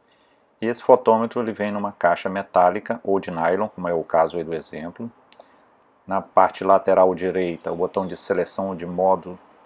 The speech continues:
de abertura, prioridade de abertura ou de velocidade,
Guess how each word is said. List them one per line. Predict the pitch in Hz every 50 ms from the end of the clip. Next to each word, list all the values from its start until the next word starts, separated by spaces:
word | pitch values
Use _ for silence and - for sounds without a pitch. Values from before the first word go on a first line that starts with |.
| _ _ _ _ _ _ _ -
de | 90 95
abertura, | 90 85 87 85 - - - 101 95 95 95 98 92
prioridade | - 92 92 90 85 87 85 95 95 98 -
de | 95
abertura | 87 85 82 - - 104 95 92
ou | 85
de | 80
velocidade, | 80 87 82 85 82 - - 78 76 87 92 104 117 117 - -